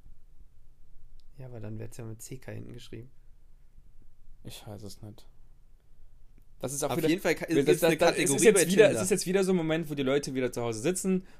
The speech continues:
Speaker 2: oder auf der Arbeit sitzen, sich diesen Podcast anhören und denken sich, „Mein Gott, der J P ist so dumm.“
Speaker 1: Ja. Na ja, gut,
Speaker 2: Er
Speaker 1: aber
Speaker 2: sagt Vlog.
Speaker 1: Vlog, Vlog.
Speaker 2: Vlog. Ich glaube, es ist Vlog.
Speaker 1: Aber es ist ja anscheinend schon ein großes Ding, weil Tinder hat eine eigene Kategorie gemacht. Was magst du gerne?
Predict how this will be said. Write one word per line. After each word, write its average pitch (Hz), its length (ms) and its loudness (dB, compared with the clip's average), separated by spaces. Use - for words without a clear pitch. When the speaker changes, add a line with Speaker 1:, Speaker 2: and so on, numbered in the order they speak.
Speaker 2:
oder 120 140 0
auf 110 80 -6
der - 120 -2
Arbeit 165 260 2
sitzen, 170 180 -8
sich 135 80 -8
diesen 113 180 -10
Podcast 139 380 -2
anhören 131 300 -2
und 120 180 -8
denken 120 260 -6
sich, 117 160 -10
„Mein 127 200 -4
Gott, - 220 -4
der 113 100 -4
J 120 140 -6
P 143 100 -10
ist - 200 -6
so 143 160 -4
dumm.“ 135 280 -4
Speaker 1:
Ja. 117 200 -12
Na 135 80 -10
ja, 113 160 -8
gut, 113 180 -10
Speaker 2:
Er - 40 -18
Speaker 1:
aber 117 100 0
Speaker 2:
sagt 135 260 0
Vlog. 123 520 -4
Speaker 1:
Vlog, 120 420 -10
Vlog. 117 160 -8
Speaker 2:
Vlog. 120 340 -4
Ich - 80 -16
glaube, 135 160 2
es 135 60 -2
ist - 80 -6
Vlog. 107 300 -4
Speaker 1:
Aber 110 120 -4
es - 80 -6
ist 147 120 -6
ja 165 100 0
anscheinend 139 340 -4
schon 165 140 -4
ein 170 40 -8
großes 139 380 -6
Ding, 175 240 -4
weil 131 260 0
Tinder 170 460 -4
hat 160 120 -8
eine 127 140 -4
eigene 143 300 -2
Kategorie 131 580 -4
gemacht. 185 440 -4
Was 127 160 -6
magst 139 280 -8
du 175 80 -10
gerne? 165 400 -6